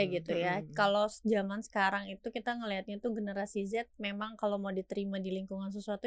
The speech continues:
Speaker 1: kayaknya mereka harus berusaha untuk diterima gitu
Speaker 2: Iya,
Speaker 1: ya. Mungkin
Speaker 2: iya.
Speaker 1: diterima itu kalau di kota-kota besar mungkin sekarang kan yang harus pakai tas branded
Speaker 2: Yes.
Speaker 1: atau misalnya mobil dengan tipe tertentu
Speaker 2: Mm-mm,
Speaker 1: dan
Speaker 2: mm-mm.
Speaker 1: lain-lain gitu. Jadi kadang mereka kayak, "Ah,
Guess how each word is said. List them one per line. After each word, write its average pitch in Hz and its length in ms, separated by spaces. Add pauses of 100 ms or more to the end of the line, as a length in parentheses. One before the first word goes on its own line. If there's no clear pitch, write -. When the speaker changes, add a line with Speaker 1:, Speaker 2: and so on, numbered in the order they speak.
Speaker 1:
kayaknya 226 240
mereka 208 320
harus 208 480 (400)
berusaha 214 640
untuk 214 480 (320)
diterima 220 560
gitu 190 160
Speaker 2:
Iya, 185 160
Speaker 1:
ya. 196 80
Mungkin 208 240
Speaker 2:
iya. 233 80
Speaker 1:
diterima 208 320
itu 240 80
kalau 233 240
di 196 80
kota-kota 202 480
besar 254 400
mungkin 240 320
sekarang 220 560
kan 240 100 (460)
yang 185 80
harus 185 240
pakai 170 240
tas 170 160
branded 269 960
Speaker 2:
Yes. 233 60
Speaker 1:
atau 208 180
misalnya 208 400
mobil 202 640
dengan 208 240
tipe 214 240
tertentu 269 800
Speaker 2:
Mm-mm, 226 80
Speaker 1:
dan 214 160
Speaker 2:
mm-mm. 208 60 (100)
Speaker 1:
lain-lain 196 480
gitu. 180 240 (400)
Jadi 220 160
kadang 254 240
mereka 240 320
kayak, 208 240
"Ah, 220 160